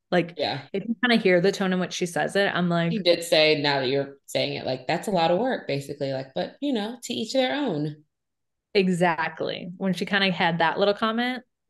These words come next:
Speaker 1: it's kinda like when I was telling you, I was like, "Congrats to Rachel Leviss, whatever she does. I, I hope she's okay
Speaker 2: <laughs>
Speaker 1: over there, away from me." You know what I mean? Like, I feel like there's
Speaker 2: Yeah.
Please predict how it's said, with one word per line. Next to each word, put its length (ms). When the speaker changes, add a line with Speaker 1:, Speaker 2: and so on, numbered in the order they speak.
Speaker 1:
it's 160
kinda 220
like 240
when 100
I 120
was 80
telling 280
you, 160
I 60
was 100
like, 320
"Congrats 520
to 180
Rachel 400
Leviss, 460
whatever 260
she 180
does. 640
I, 340
I 100
hope 200
she's 240
okay 500
Speaker 2:
<laughs> 1080
Speaker 1:
over 260
there, 280
away 240
from 200
me." 160
You 120
know 60
what 80
I 20
mean? 340
Like, 160
I 120
feel 120
like 160
there's 100
Speaker 2:
Yeah. 260